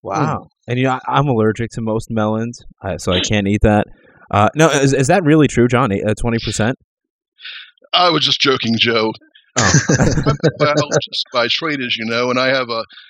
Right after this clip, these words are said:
Speaker 3: you know, biology degree from a well-known university on the East Coast, and I've studied these so-called genetic tests, and I'm gonna call them what they are.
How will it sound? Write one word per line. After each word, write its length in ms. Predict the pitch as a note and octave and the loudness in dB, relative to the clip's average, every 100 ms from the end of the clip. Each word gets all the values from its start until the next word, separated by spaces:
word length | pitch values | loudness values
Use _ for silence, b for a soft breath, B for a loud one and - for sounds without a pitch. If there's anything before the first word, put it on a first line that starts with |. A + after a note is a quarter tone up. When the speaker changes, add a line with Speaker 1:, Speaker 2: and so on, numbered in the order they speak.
| B _ | B _
Speaker 3:
you 100 | A#2+ | -6
know, 200 | A#2 A#2 - _ _ _ _ _ | -4 -6 -12 _ _ _ _ _
biology 400 | - C#3 C#3 C3+ - | -2 0 0 -4 -10
degree 220 | A2 C3 A#2 | -8 -8 -6
from 120 | A2+ | -8
a 40 | A2+ | -4
well-known 380 | B2+ B2+ B2 B2 | -2 -2 -2 -2
university 500 | A#2+ A2 B2+ A#2+ A2+ | -4 -2 -2 -2 -4
on 80 | A2 | -8
the 80 | |
East 220 | A#2 A2+ - | -6 -6 -4
Coast, 340 | A#2+ A#2 - | -4 -2 -4
and 200 | G#2 G#2+ B B B - | -4 -8 B B B -2
I've 240 | D3+ D#3+ | 0 0
studied 380 | - F3 D3 C3 | -2 -2 -2 -4
these 380 | B2 A#2+ A2+ - | -8 -6 -6 -4
so-called 680 | - C#3+ B2 C3+ A#2+ A2+ A2 - | -4 -4 -2 -2 0 -2 -6 -6
genetic 340 | - C3 A#2 | -4 -4 -4
tests, 440 | - B2+ B2 - - - _ _ _ _ _ | -2 0 0 -2 -4 -10 _ _ _ _ _
and 100 | A2 | -4
I'm 120 | C3 C#3+ | -2 0
gonna 120 | B2 | -2
call 240 | - C3 | -2 -4
them 160 | A#2+ A#2+ | -2 -6
what 120 | A#2 | -6
they 120 | A2 G#2+ | -8 -6
are. 320 | G#2 F#2+ | -6 -8